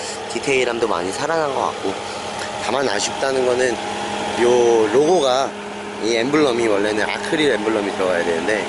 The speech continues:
아크릴이 아닌 일반 엠블럼이 들어간 게 조금 아쉽긴 한데, 뭐, 이 이상 잘 나올 수가 없는 것 같아요.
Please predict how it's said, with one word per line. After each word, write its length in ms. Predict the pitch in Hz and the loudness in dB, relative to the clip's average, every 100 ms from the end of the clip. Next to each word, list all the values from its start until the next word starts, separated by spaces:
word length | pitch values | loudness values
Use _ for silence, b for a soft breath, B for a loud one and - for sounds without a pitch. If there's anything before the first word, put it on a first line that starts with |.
| 101 - - 87 | -4 -6 -4 -4
아크릴이 480 | - - 120 117 | -2 -2 0 0
아닌 380 | - 98 139 127 87 - - - 104 | 0 0 0 0 -2 -6 -8 -4 -2
일반 300 | 123 143 101 | 0 0 0
엠블럼이 420 | 90 107 101 101 | -2 -2 -2 -2
들어간 240 | 92 90 | -2 0
게 80 | 87 | 0
조금 180 | 127 120 | -2 -2
아쉽긴 360 | 87 - 120 110 | -2 -2 0 -2
한데, 260 | 92 117 | 0 0
뭐, 180 | 104 101 - B B B B - - 113 | 0 -2 -4 B B B B -8 -6 -2
이 340 | 131 147 143 | 0 0 0
이상 280 | 123 151 139 - | 0 0 0 -2
잘 200 | 123 123 | 0 0
나올 240 | 95 127 | 2 0
수가 200 | - 156 | 0 -2
없는 220 | 101 120 | 0 0
것 80 | 147 | 0
같아요. 320 | 95 - 85 | -2 -4 -8